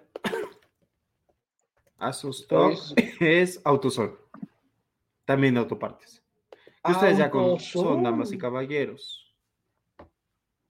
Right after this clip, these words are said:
Speaker 1: Yo no sabía que operaba en bolsa.
Speaker 2: Espérate, ¿me estás diciendo que una acción de Autosol cuesta cuarenta, alrededor de cuarenta mil pesos?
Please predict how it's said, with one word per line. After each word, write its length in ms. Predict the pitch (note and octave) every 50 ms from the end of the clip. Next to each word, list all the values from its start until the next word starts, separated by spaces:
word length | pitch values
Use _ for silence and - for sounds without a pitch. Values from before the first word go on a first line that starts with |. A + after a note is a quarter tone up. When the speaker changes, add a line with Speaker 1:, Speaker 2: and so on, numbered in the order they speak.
| _ _ _ _ _ _ _ -
Speaker 1:
Yo 140 | B2+ C#3 E3+
no 80 | G3+
sabía 240 | - F3 D#3 E3 F3
que 200 | F3 F#3+ F#3 F#3
operaba 300 | E3 C3+ - C#3 D3+ E3
en 100 | E3 D3+
bolsa. 300 | C#3+ E3 F3+ - - - _ _ _ _ _ _ _ _ _ _ _ _ _ _ _ _ _ _ _ _ _ _ _ _ _ _ _
Speaker 2:
Espérate, 680 | - C#3+ C#3 - - - G#3 B3+ C#4 G#3+ - - - A#2+
¿me 100 | B2 C3
estás 220 | C3 - F#3+ G#3+ G#3+
diciendo 460 | B3+ A#3+ - B3 B3 B3 B3 B3 B3+
que 120 | B3 E3
una 200 | E3+ F#3+ A3 A#3
acción 460 | G#3 - - - F3+ F#3 G3 G#3+ A3
de 200 | G#3 G#3+ G3+ - -
Autosol 680 | - C3+ C#3+ C#3 C3+ D3+ C#3+ B2+ - F3 F3+ G3+ F#3+ -
cuesta 500 | - F#3 G3+ G#3 G3+ - - G#3 F#3+ -
cuarenta, 800 | - - D3 C3+ B2+ B2+ B2+ C3 B2 B2 B2 - - A#2+ A2+ G#2+
alrededor 560 | - - A#2+ A2+ A#2+ A#2+ B2 B2 C#3 D#3 F3+
de 80 | G3 F#3
cuarenta 600 | - D#3 C#3+ C3 B2+ B2+ A#2+ B2 - - A#2 A#2
mil 240 | B2+ D#3 F#3 G3+ F3+
pesos? 600 | - G#3+ A#3+ A3+ - F#4 G#4 G#4 _ _ -